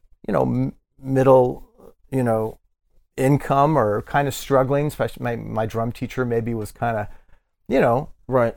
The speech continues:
Speaker 1: you know, definitely wasn't living the high life, you
Speaker 2: <laughs> Right.
Speaker 1: know. Um, and that was all they could see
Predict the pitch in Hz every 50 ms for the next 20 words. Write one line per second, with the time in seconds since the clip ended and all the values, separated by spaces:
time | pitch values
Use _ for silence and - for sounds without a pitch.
0 | - - 131 135 127 117 120 120 - 151 143 - 143 131 131 135 123 107 110 113
1 | 127 131 120 113 104 95 98 107 113 143 185 160 101 95 98 117 139 139 - -
2 | 147 - - - 160 139 113 113 123 147 151 160 156 - - - - - - _
3 | _ - - - - - - 160 165 156 147 135 139 160 - - - 156 156 156
4 | 156 135 170 160 196 247 240 185 143 147 - 135 143 156 160 165 160 160 - 160
5 | - - - 196 254 247 - - -